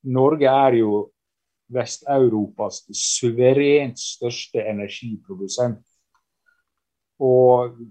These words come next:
det er ikke så meget å lære av.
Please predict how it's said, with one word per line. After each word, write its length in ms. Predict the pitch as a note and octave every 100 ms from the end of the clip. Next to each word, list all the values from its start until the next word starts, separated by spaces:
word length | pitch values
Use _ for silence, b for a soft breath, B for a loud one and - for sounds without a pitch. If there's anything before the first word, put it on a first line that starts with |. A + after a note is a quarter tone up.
| _ _ _ _ _ _ _ _ _ _ _ _ _ -
det 120 | E3
er 260 | E3 D#3+
ikke 180 | C3 C#3
så 120 | C3
meget 380 | B2+ B2 B2+ B2+
å 80 | G#2+
lære 480 | G#2+ G#2 G#2+ G#2+ F#2+
av. 360 | - A2 F2